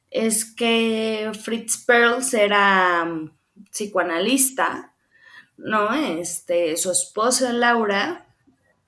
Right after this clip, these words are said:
iba a terapia psicoanalítica, pero era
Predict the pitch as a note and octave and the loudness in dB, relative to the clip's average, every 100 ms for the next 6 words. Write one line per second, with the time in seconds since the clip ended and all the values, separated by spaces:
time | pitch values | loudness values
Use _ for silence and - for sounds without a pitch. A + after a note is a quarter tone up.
0 | _ _ A3+ A#3 G#3 G#3+ F#3+ G3 - - | _ _ -2 0 4 6 8 6 4 0
1 | G#3+ G#3+ G#3+ A3 A3 G3+ F#3+ G3+ G3+ - | 4 6 4 2 -2 0 0 0 -4 -4
2 | A3+ A3+ A#3 B3 B3+ - - - _ _ | 0 4 4 4 0 -12 -20 -20 _ _
3 | _ - G3+ A3+ G#3 G3+ G3+ G3 G3+ B3+ | _ -8 -2 -2 0 -2 0 0 0 -2
4 | C4 A3 G3+ F#3+ G3 G#3+ - F#3 F#3 G3+ | -4 -10 -2 4 4 2 0 2 4 2
5 | G3+ A3 A#3 | 2 2 2